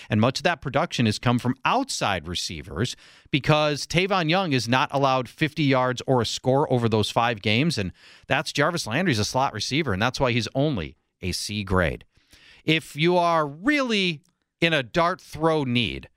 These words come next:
Donovan Peoples-Jones, if he plays through his groin injury, and we don't know that he will, but the outside cornerbacks for the Ravens are just getting roasted.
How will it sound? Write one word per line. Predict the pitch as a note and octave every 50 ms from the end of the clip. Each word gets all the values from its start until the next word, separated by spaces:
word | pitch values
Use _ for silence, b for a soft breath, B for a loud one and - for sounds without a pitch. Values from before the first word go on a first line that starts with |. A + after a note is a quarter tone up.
| _ _ _ _ _ _ _ -
Donovan | A2+ C3+ B2+ D#3 F3+ F#3+ F#3+ F#3+ E3+
Peoples-Jones, | - - F3+ E3 - F3+ D#3 A#2+ G#2 - C3 B2+ B2 B2 B2+ C3 A#2 - _ _ _ -
if | G3+ G#3+ B3 A#3+ -
he | - A3+ B3+ B3
plays | A3+ - - G#3+ G#3+ G3+ F#3 E3 D#3 D#3+ D#3 -
through | - E3+ D#3+ D#3
his | D#3 C3 B2+
groin | C#3 D#3+ E3+ F3+ F3 D3+
injury, | B2+ A2+ G#2 G#2+ G#2 G#2+ A#2
and | B2+ C3 B2
we | C3
don't | D#3 F3+ F#3+ D#3
know | D#3 E3 E3
that | D3 C#3
he | B2 A#2+
will, | A#2+ C#3+ E3+ D3+ B2 G2 G2 G2 B B B B B B B B
but | - D3 -
the | - D#3 -
outside | - F3 G#3 A#3 - - A3 D#3+ C3+
cornerbacks | - - D3+ F3 F#3 C#3+ C3 A#2 - -
for | A#2
the | G#2 F#2+
Ravens | G2 A2+ C#3 E3 D#3 B2+ E2+
are | G2
just | F#2 A#2+ C#3+ C#3 -
getting | - D3 B2 G#2+
roasted. | F2+ D#2+ F#2 G#2+ A#2+ D#3 G3 F3+ - - - C#2 -